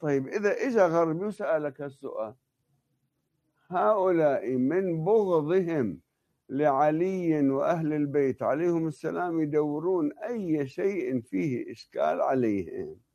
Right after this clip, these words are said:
طيب، كلامنا في خلاصة الماء الجاري في غسل البخاري.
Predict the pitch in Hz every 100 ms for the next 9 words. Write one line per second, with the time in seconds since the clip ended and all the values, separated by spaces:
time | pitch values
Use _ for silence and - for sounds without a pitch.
0 | _ - - - - - - 98 85 -
1 | - _ _ _ _ _ - 156 180 196
2 | 196 196 180 143 175 180 190 185 _ _
3 | _ _ _ _ - 139 156 165 165 165
4 | 165 - _ _ _ _ _ _ _ -
5 | 131 135 135 147 147 123 120 120 117 139
6 | 151 156 160 147 123 113 104 127 151 -
7 | 147 139 120 117 - 92 78 78 82